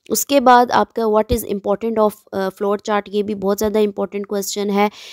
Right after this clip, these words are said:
उसके बाद, अ, यहाँ पे इसका आप आंसर देख सकते हैं,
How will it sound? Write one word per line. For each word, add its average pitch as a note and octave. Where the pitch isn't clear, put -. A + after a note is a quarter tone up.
उसके A#3+
बाद, A3
अ, G3+
यहाँ G3
पे G#3+
इसका G#3
आप G3
आंसर F#3+
देख G3
सकते G#3+
हैं, G#3+